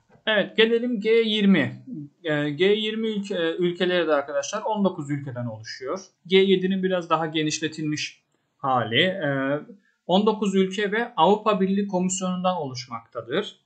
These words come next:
E, yani toplam yirmi ülkeye denk gelmiş oluyor. Üye ülkeleri Almanya, Amerika Birleşik Devletleri,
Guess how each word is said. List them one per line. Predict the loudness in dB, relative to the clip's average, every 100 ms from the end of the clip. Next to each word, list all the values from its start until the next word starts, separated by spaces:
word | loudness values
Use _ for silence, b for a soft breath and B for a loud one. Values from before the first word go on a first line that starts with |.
| _ _ _ -12
E, |
yani | -8 -8 -4
toplam | -4 -2 -2 2
yirmi | 2 0
ülkeye | -2 -6 -6 -4 -2
denk | -4 -4
gelmiş | -8 -8 -12 -14
oluyor. | -16 -6 0 0 -2 -12 _ -8
Üye | -2 2 2
ülkeleri | 2 2 2 2 0 0
Almanya, | 0 0 0 0 0 -2 0 -2 -6 -8
Amerika | -6 -6 -6 -8
Birleşik | -6 -6 -6 -10 -6
Devletleri, | -6 -6 -8 -8 -6 -8